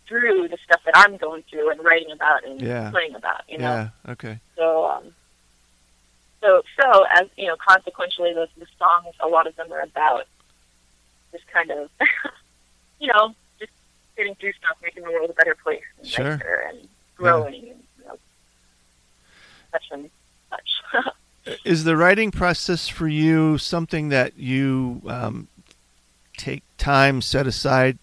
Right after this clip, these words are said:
Speaker 2: and, and are intentional about that, or do these songs just kinda happen as you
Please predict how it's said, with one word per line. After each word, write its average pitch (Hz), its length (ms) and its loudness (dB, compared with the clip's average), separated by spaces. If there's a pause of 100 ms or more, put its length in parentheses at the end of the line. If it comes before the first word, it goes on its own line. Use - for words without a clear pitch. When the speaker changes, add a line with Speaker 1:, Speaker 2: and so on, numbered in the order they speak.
(160)
Speaker 2:
and, 117 520 -6
and 110 200 -6
are 117 140 -6
intentional 160 680 -8
about 165 280 -6
that, 175 240 -2
or 131 180 -2 (160)
do 131 140 -8
these 131 240 -6
songs 123 360 -4
just - 220 -12
kinda 127 280 -6
happen 113 580 -4
as 120 300 -6
you 113 200 -2